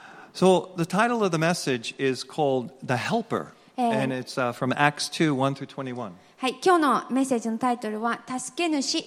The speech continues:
Speaker 2: ということで、えー、使徒の働きの二章からお話しさせていただきます。
Speaker 1: And so the scripture we're gonna be looking at today is Acts two, one to twenty-one. And, uh, I will have Utako-san just read it in
Speaker 2: はい。
Speaker 1: Japanese.
Speaker 2: うん。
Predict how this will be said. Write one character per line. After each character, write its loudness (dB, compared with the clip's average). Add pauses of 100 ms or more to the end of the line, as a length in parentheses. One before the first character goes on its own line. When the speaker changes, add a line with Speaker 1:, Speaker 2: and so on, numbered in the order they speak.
Speaker 2:
と -6
い -6
う -8
こ -8
と -6
で、 2 (200)
え -4
ー、 -6
使 -2
徒 -2
の 0
働 -6
き -12
の -4
二 -2
章 0
か -4
ら -8
お -6
話 -8
し -18
さ -12
せ -16
て -14
い -12
た -6
だ -8
き -18
ま -6
す。 -12
Speaker 1:
And 2
so 0
the 0
scripture 2
we're 2
gonna 0
be 2
looking 2
at -2
today 0
is -4
Acts 0
two, 2
one 2
to -2
twenty-one. 0 (600)
And, 0
uh, 2 (100)
I 0
will -2 (120)
have -8 (500)
Utako-san -6
just -14
read -6
it -8
in -6
Speaker 2:
は -4
い。 -8
Speaker 1:
Japanese. -6
Speaker 2:
う -6
ん。 -18